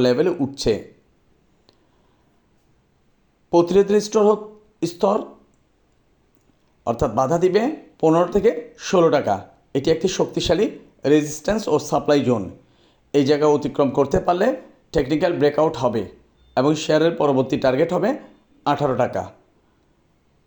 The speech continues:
অ্যাকুমুলেশন। বারো টাকা আশি থেকে তেরো টাকা পঞ্চাশের মধ্যে অ্যাকুমুলেশন হচ্ছে। প্রফিট টেকিংয়ের প্রথম ধাপ পনেরো টাকা, তারপর আঠারো টাকা পর্যন্ত। এগারো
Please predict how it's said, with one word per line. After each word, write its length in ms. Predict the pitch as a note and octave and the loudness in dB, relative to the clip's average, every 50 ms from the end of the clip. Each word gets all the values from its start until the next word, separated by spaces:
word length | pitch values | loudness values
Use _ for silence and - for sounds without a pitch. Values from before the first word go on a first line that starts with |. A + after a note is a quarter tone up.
| _ _ _ _ _ _ _ _ _ _ _ _ _ _ _ _ _ _ _ _ _ _ _ _ _ _ _ _ _ _ _ _ _ _ _ _ _ _ _ _ | _ _ _ _ _ _ _ _ _ _ _ _ _ _ _ _ _ _ _ _ _ _ _ _ _ _ _ _ _ _ _ _ _ _ _ _ _ _ _ _
অ্যাকুমুলেশন। 640 | D3 D#3 - - F3+ E3 F3 F3+ F3+ F3 - - B2+ A2+ A2 - - - A2 A#2+ | 0 0 2 2 0 2 2 2 0 0 0 -2 -2 -2 -4 -8 -10 -4 0 0
বারো 180 | C3 C#3 D#3 - | 2 2 2 0
টাকা 140 | G3+ G3 G#3 - F3+ | -2 0 0 0 0
আশি 160 | E3+ - G#3 G3+ - | 0 0 -2 -2 -2
থেকে 160 | G#3+ G#3+ A3+ A#3 A3+ | 0 2 2 0 2
তেরো 160 | - D#3+ D#3 D3+ | 2 0 2 2
টাকা 160 | E3+ E3+ F3+ - - | 2 0 -2 -2 0
পঞ্চাশের 480 | D#3 D#3 D3+ C3+ D3 D3 - E3+ E3+ F3 | 0 0 2 2 0 0 0 0 -2 0
মধ্যে 300 | E3 E3 D#3 D#3+ A3+ C4+ C#4+ - - - - _ _ | 0 -2 0 2 0 0 0 -4 -10 -16 -20 _ _
অ্যাকুমুলেশন 640 | - C#3 C#3 - D3+ D3 D3+ D3 C#3+ D3 - E3 D#3 D3+ - - - _ _ _ _ _ _ - | -6 -4 -2 0 0 2 2 2 2 2 0 -2 -2 -2 -4 -10 -20 _ _ _ _ _ _ -2
হচ্ছে। 340 | E3+ D#3+ E3 - - - G#2 F#2 - - _ _ _ _ _ _ _ _ _ _ _ _ - | -2 -2 -2 -2 -4 -6 -6 -6 -8 -14 _ _ _ _ _ _ _ _ _ _ _ _ 2
প্রফিট 260 | D3+ D3 C#3 D#3 - - | 2 2 2 -2 -4 -4
টেকিংয়ের 380 | G3+ E3 G3+ G3+ G3+ G#3 G#3 G#3 - | -2 0 0 0 0 -2 -2 0 -2
প্রথম 240 | - - - F3 E3+ E3+ D#3 D3+ | -2 0 0 -2 -2 -2 -2 0
ধাপ 180 | E3 F3+ G#3+ - - - - _ _ _ _ | -2 -2 -2 -6 -10 -16 -20 _ _ _ _
পনেরো 300 | - C3 C3 C3+ C#3+ D3+ D3+ F3+ | -4 0 0 2 2 2 0 -2
টাকা, 180 | F3+ - A3+ A#3 D4+ - - - _ _ _ _ _ _ _ - | -2 0 -2 -2 -2 -4 -12 -20 _ _ _ _ _ _ _ -2
তারপর 360 | C#3 C#3 C3+ A#2 - F#3 A3 A#3+ - - - - _ - | 0 0 0 0 0 0 0 0 -2 -6 -16 -14 _ -4
আঠারো 200 | C#3+ C#3 D3+ D#3 C#3+ C#3+ | -2 0 0 2 2 2
টাকা 140 | B2+ C3+ B2+ B2 | 0 0 0 -2
পর্যন্ত। 340 | B2 G#2 A#2 G#2+ G#2 F#2+ F#2+ F#2 - - _ _ _ _ _ _ _ _ _ _ _ _ _ _ _ _ _ _ _ A#2+ | -2 -2 -2 -4 -4 -6 -8 -10 -12 -18 _ _ _ _ _ _ _ _ _ _ _ _ _ _ _ _ _ _ _ -2
এগারো 220 | B2 C3 D#3 D3+ | 0 2 2 2